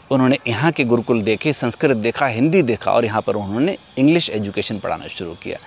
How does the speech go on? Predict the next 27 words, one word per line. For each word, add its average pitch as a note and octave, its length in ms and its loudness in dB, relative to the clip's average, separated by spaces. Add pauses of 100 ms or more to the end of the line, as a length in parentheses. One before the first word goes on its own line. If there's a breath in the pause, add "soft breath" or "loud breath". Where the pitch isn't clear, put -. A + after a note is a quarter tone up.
(380 loud breath)
Same B3 400 6
कहानी D#3+ 380 6
इस F3 260 0
lesson E3 320 4
के D#3 120 0
through D3+ 320 2
हम C3+ 120 0
समझ F3 300 2
सकते - 360 -2
हैं। C#3+ 100 4
The B2 120 6
last C3+ 380 2
lesson, F3 280 4
my D#3 160 4
dear C#3 220 6
friend। B2+ 200 0
अच्छा E3 260 4
लगे F#3 220 6
video D#3+ 280 6
को E3+ 80 6
अभी E3+ 320 4
like D3 280 6
करें D3+ 220 4
और D3+ 60 4
share G#3+ 340 6
ज़रूर E3 300 4
करें F#3+ 340 4